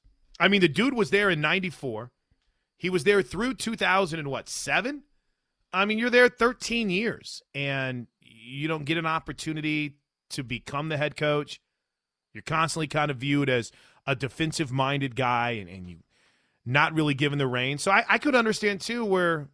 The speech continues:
maybe for a, maybe for a, a, a Zimmer, that you look at it and say, "Yeah, you know, appreciate the opportunity, but I'm not gonna talk to you.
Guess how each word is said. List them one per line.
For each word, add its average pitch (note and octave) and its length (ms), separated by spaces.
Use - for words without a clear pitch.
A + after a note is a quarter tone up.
maybe E3 340
for E3+ 260
a, C#3 200
maybe E3 220
for E3 240
a, D3 40
a, C#3+ 240
a D3 40
Zimmer, D3 420
that D#3 240
you D#3+ 140
look E3+ 200
at E3 140
it D#3 40
and C#3+ 100
say, D3 300
"Yeah, F#3+ 180
you F#3 120
know, G3+ 220
appreciate F#3+ 540
the F3 100
opportunity, F3+ 640
but D3+ 160
I'm E3 80
not F#3 160
gonna E3+ 140
talk D3+ 300
to A2 80
you. E2 120